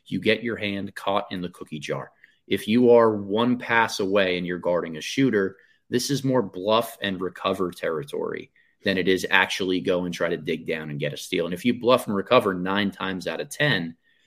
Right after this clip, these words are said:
that tenth time, the driver won't expect you to come all the way. That's when you end up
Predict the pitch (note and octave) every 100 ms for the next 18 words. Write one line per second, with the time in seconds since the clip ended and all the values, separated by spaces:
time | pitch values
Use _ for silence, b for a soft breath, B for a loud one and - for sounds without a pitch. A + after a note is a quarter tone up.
0 | _ - A2 G#2+ - - C#3+ D3 - G#2
1 | F#2+ F2+ F2 G2+ G#2 G2+ F#2 G2 G2 F2
2 | - - G2+ - F#2 F2 - F#2 F2+ F2
3 | F2 E2 D#2+ D#2+ C3+ D3+ G#2+ G2+ b b
4 | b _ G2+ G2 - G#2 F2+ F2+ F2 E2+
5 | E2